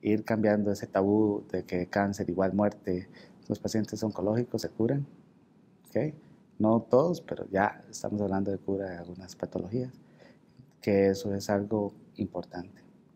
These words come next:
Ya vamos buscando terapias para que se haga más crónica la enfermedad. Y, pues, con estas actividades logramos, eh, afirmar eso y, como decía, pues,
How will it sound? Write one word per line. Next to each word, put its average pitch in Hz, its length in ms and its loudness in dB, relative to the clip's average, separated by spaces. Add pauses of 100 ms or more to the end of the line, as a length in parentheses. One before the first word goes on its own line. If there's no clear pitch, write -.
Ya 98 140 0
vamos 101 240 0
buscando 101 440 -2 (400)
terapias 95 460 2
para - 320 -16 (540)
que - 120 -6
se 98 120 -2
haga 101 200 2
más 101 200 0
crónica 104 420 2
la 95 60 -10
enfermedad. 95 480 -4 (840)
Y, 123 300 6
pues, - 560 -10
con 98 220 -2
estas 101 520 -2
actividades 110 640 2
logramos, 110 680 2 (280)
eh, - 120 -18
afirmar 104 460 2
eso 107 380 2
y, 98 60 -10 (540)
como 101 160 0
decía, 113 440 2
pues, - 360 -14